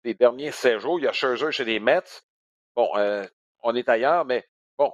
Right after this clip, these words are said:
euh, chez les Phillies de Philadelphie, on a perdu Wheeler, qui sont pas de retour avant au moins une grosse semaine. Et Eric Lauer, Marc, a été placé sur la liste des joueurs blessés. Ça, c'est inquiétant. C'est l'avant-bras. On parle souvent du coude dans ce cas-là.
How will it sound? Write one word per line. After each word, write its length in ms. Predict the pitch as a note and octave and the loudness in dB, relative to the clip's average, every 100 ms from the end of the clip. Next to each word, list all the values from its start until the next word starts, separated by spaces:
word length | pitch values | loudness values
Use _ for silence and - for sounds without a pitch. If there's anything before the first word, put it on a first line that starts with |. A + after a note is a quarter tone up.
| - | -2
euh, 180 | A2 A2 | -2 0
chez 140 | C#3+ | -2
les 80 | D3 | -2
Phillies 320 | D3 D3 E3+ | 0 0 -2
de 80 | C3 | -4
Philadelphie, 420 | - C#3 B2+ - | -6 -2 -2 -2
on 80 | D3+ | -4
a 80 | B2 | -2
perdu 300 | C3+ A2+ C3+ | -4 -4 -6
Wheeler, 400 | B2+ A#2+ C3 G3 | -2 0 0 -2
qui 60 | - | -4
sont 100 | B2+ | -2
pas 140 | G3 | 0
de 60 | E3+ | 0
retour 300 | C#3 F#3+ F3 | 0 0 2
avant 280 | B2+ D#3+ - | 2 0 -2
au 240 | C3+ D3 | -2 -2
moins 220 | C#3+ G#3 F3+ | 0 -2 -2
une 120 | C#3 | -6
grosse 280 | B2+ F3 G#3+ | -2 -2 0
semaine. 400 | - C3+ D#3+ G3+ - _ - | 0 2 0 -2 -8 _ -4
Et 260 | C#3 E3 | -2 2
Eric 320 | E3+ F3 A3+ G#3 | 2 2 0 0
Lauer, 360 | F3+ D#3+ G#3+ | 0 0 -2
Marc, 220 | E3 E3+ - | -2 -4 -6
a 40 | |
été 180 | B2+ C#3+ | -16 -8
placé 380 | - B2 - G#3 | -2 -2 -4 -18
sur 140 | D#3 | -6
la 100 | C#3 | -2
liste 220 | B2+ F#3 D3 | -2 -2 -6
des 80 | |
joueurs 240 | A2+ C#3+ C3 | 0 0 0
blessés. 420 | B2 A2+ - D#3+ | -2 -6 -6 -8
Ça, 140 | - | -8
c'est 180 | C#3 B2+ | -10 -6
inquiétant. 460 | C#3+ - B2+ - F#3 | -6 -2 -2 0 -2
C'est 100 | C#3 | 0
l'avant-bras. 580 | C3 B2+ A#2+ A#2 C#3 F3+ | 0 0 -4 -2 0 -2
On 100 | D3+ | -2
parle 200 | B2+ A#2+ | -4 -4
souvent 280 | _ C#3 | _ -8
du 100 | C3 _ | -8 _
coude 140 | E3 E3+ | -10 -6
dans 120 | B2 | -6
ce 80 | A2 | -2
cas-là. 320 | - A2 E3 | 0 2 0